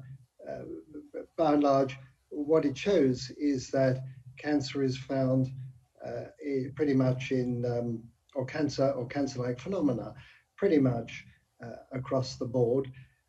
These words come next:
And in the next slide, you'll see, uh, just, uh, representing, uh, fish, uh, or, or mammals, uh, birds, reptiles, uh,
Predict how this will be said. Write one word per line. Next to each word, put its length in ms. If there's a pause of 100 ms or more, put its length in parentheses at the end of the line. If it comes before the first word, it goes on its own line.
(140)
And 540
in 200
the 60
next 240
slide, 340
you'll 180
see, 520
uh, 140
just, 380 (320)
uh, 120 (800)
representing, 840
uh, 140
fish, 580
uh, 460 (400)
or, 380
or 160
mammals, 580 (1080)
uh, 200 (500)
birds, 560 (100)
reptiles, 840
uh, 240